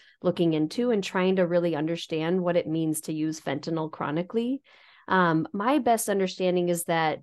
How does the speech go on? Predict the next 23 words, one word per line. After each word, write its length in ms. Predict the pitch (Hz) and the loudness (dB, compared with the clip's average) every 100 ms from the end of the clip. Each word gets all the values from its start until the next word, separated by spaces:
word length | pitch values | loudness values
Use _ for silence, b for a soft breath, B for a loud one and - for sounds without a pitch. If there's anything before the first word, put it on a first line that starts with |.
| _ _ _ - | _ _ _ -2
fentanyl, 720 | 190 185 185 185 175 170 165 | 0 0 2 2 4 2 2
um, 240 | 160 156 156 | 0 -2 -4
because 380 | 185 - 214 | -6 -4 -2
it's 220 | 233 233 180 | 0 -2 0
lipophilic, 800 | 170 185 180 156 139 285 - - b b - | 0 0 -2 -2 -2 -4 -6 -16 b b -2
it 200 | 170 170 | 0 2
redistributes 800 | 220 220 202 - 175 208 254 | 2 2 0 0 0 0 -2
throughout 360 | - 185 160 170 | -4 -2 0 0
the 80 | 185 | 0
body 420 | 165 143 175 269 | 0 0 0 0
and 240 | 240 170 | 2 0
throughout 300 | - 170 165 | 0 0 0
the 140 | - 170 | 0 -2
compartments, 720 | - 170 160 - 240 277 - | -2 -4 -4 -4 -2 -2 -2
and 120 | 180 | -2
so 140 | - 175 | 0 -2
actually 300 | 190 - 202 | -2 -4 -2
has 180 | 175 | -2
prolonged 600 | - - 170 160 160 180 | -2 -2 0 0 0 0
distribution 840 | 180 175 - 151 143 147 - 247 247 | -2 -6 -6 -6 -6 -6 -4 -2 -2
and 120 | 180 | -2
prolonged 460 | - 170 160 165 | -2 0 0 0
excretion. 720 | 156 147 - 156 151 226 262 | -2 -4 -6 -8 -4 -2 -2